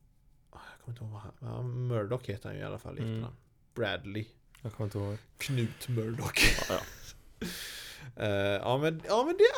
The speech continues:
Speaker 1: men... Det
Speaker 2: Vem
Speaker 1: hade också
Speaker 2: vet?
Speaker 1: kunnat vara en grej. Att de har bara i bakgrunden så ser man bara, "Åh, Last Champion" på en sån här gammal flagnad
Speaker 2: Ja.
Speaker 1: affisch typ.
Speaker 2: Fint det.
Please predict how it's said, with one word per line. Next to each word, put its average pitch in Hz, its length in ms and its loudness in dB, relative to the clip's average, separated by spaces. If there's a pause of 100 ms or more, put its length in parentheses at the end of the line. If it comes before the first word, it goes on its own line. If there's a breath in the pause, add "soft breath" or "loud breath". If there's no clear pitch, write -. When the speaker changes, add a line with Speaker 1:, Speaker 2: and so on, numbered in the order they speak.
Speaker 1:
men... 554 720 2
Det 277 80 8
Speaker 2:
Vem 311 100 10
Speaker 1:
hade 330 120 8
också - 120 10
Speaker 2:
vet? - 140 6
Speaker 1:
kunnat 311 200 4
vara 180 160 6
en 135 80 2
grej. 107 180 6
Att 127 140 2
de 180 160 2
har 143 220 8
bara 135 180 8
i 117 60 4
bakgrunden 120 1040 6
så 135 140 0
ser 110 400 2
man 104 160 -2
bara, 107 140 4
"Åh, 196 580 6
Last 196 400 0
Champion" 156 560 2
på 131 100 0
en 123 60 2
sån 117 60 2
här 101 80 0
gammal 101 680 0
flagnad 98 880 0
Speaker 2:
Ja. 117 140 4
Speaker 1:
affisch - 480 -2
typ. 107 200 -2
Speaker 2:
Fint 113 280 0
det. 110 100 -2